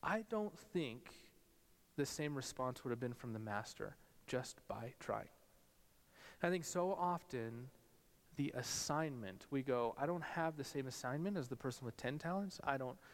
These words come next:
I don't do the same things. I don't have the same whatever." And we go, "Therefore, I'll just live like this, average Joe."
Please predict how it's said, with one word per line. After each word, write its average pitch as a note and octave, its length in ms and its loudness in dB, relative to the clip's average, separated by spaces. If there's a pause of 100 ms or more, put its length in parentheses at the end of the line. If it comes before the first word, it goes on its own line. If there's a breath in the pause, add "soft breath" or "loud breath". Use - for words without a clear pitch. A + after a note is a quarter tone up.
(180 loud breath)
I C#3+ 80 8
don't C3 200 -4
do C3+ 120 2
the D3+ 100 4
same D3+ 220 0
things. D3+ 420 0
I C#3+ 100 4
don't C#3 180 0
have C3 340 2
the C3 100 0
same C3+ 300 0
whatever." C3 680 2 (360 loud breath)
And C#3 100 2
we C#3 80 6
go, C3 180 6
"Therefore, C#3+ 920 4 (140)
I'll E3+ 160 4
just F3+ 340 0
live D3 360 4 (880)
like C3 200 -2
this, - 500 -2 (420)
average C#3 460 2
Joe." G3 260 -4